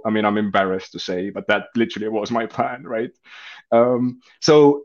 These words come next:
like, Andres, only summer that I didn't do well was my first.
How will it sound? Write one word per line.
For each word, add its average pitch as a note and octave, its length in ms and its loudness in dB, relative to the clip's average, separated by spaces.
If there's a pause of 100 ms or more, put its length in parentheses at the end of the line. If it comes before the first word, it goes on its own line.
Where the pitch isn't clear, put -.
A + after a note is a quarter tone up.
like, C3+ 160 4
Andres, C#3+ 240 0
only D#3 220 4
summer D3 300 2
that A2 140 -2
I G#2+ 100 0
didn't G#2+ 300 -4
do G2+ 100 -6
well F2+ 320 -6 (380)
was G2+ 160 -8
my F#2 120 -4
first. - 380 -14